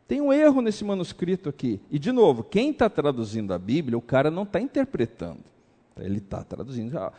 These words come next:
esse é um exemplo, tá, de que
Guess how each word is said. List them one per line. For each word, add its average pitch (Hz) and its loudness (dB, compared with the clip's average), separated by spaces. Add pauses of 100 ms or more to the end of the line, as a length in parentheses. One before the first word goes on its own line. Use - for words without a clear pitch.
(240)
esse 247 -4
é 123 2 (100)
um 226 -4
exemplo, 139 -2 (320)
tá, 139 -2
de 190 -6
que 254 -6